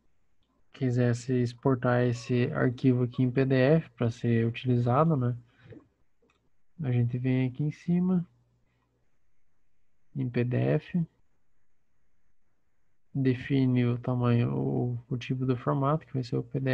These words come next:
F aqui. Enviamos em configurações e aqui a gente tem umas,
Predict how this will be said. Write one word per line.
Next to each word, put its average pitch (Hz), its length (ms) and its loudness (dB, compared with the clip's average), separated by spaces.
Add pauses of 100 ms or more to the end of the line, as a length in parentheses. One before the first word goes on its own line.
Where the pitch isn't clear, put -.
F 123 180 -8
aqui. 170 340 -4 (720)
Enviamos 131 360 0
em 127 80 0
configurações 147 880 -2
e 165 40 2
aqui 160 200 -4
a 160 100 2
gente 165 200 2
tem 160 140 0
umas, 156 500 -2